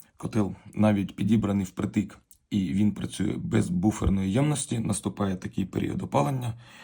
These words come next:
так зване міжсезоння, коли, наприклад, температура навколишнього середовища знаходиться десь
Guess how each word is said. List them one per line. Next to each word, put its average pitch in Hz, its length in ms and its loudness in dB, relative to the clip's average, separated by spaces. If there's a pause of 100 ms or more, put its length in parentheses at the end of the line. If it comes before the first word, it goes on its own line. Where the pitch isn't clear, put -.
(200)
так 135 280 0
зване 107 380 4
міжсезоння, 98 600 0
коли, 107 240 2
наприклад, 104 460 0
температура 101 640 -2 (1080)
навколишнього 104 540 0
середовища 95 680 0 (1300)
знаходиться 98 760 -2 (300)
десь - 500 0